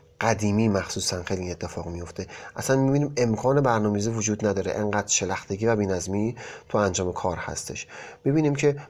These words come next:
مثلاً هیچ درگاه واحدی برای سفارشات وجود نداره، هیچ محدودهٔ زمانی برای گرفتن سفارش وجود نداره. برنامهٔ تولیدشون به همین ترتیب هستش، خدماتشون به همین ترتیب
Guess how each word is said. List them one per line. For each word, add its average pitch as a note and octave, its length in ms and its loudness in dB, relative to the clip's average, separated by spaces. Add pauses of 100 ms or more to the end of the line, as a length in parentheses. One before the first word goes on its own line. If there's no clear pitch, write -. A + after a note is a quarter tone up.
مثلاً B2 380 4
هیچ C3+ 200 0
درگاه A#2+ 440 6
واحدی A#2 320 2
برای A2 180 6
سفارشات G2+ 540 0
وجود G2 280 -2
نداره، F2+ 240 -4
هیچ A#2 180 -2
محدودهٔ A2 420 0
زمانی G#2+ 500 0
برای G#2 240 2
گرفتن G2 500 -2
سفارش F#2+ 480 -6
وجود F#2+ 300 -6
نداره. F2+ 300 -6 (400)
برنامهٔ A2 400 6
تولیدشون G#2 580 0
به G2 60 -2
همین G2 280 -2
ترتیب - 400 -8
هستش، G2 340 -4
خدماتشون A2+ 720 2
به G2+ 60 -2
همین G2+ 240 -2
ترتیب - 360 -8